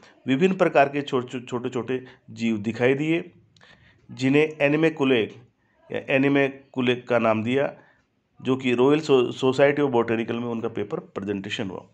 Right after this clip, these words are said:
इस खोज के लिए उन्हें father of bacteriology भी कहा जाता है। बैक्टीरियोलॉजी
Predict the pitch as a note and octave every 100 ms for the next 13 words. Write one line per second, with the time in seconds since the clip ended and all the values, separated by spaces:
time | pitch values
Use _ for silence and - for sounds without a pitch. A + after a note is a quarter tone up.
0 | _ _ - - - - _ G3+ G#3+ -
1 | D#3 D3+ D3+ E3 E3 D#3+ C#3+ D3 - A#2
2 | A#2 C3 B2+ A2 G#2+ B2 A#2+ A#2 B2 C#3
3 | F3+ - _ - C3 G2+ G#2 F#2+ G2 F#2+
4 | - _ - - - _ A2 B2 D3+ D#3
5 | D#3+ E3 G#3